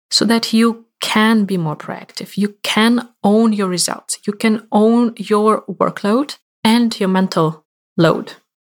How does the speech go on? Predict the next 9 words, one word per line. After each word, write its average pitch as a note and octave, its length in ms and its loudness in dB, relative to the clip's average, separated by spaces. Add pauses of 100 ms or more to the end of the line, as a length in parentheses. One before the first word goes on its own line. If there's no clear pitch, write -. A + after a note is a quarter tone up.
(120)
because G#3+ 280 0
no C4 400 0 (280)
has B3 180 2
a - 20 2
lot A#3 120 4
of A3 120 -6
power A3 240 0
in E3+ 140 -2
it. - 240 -12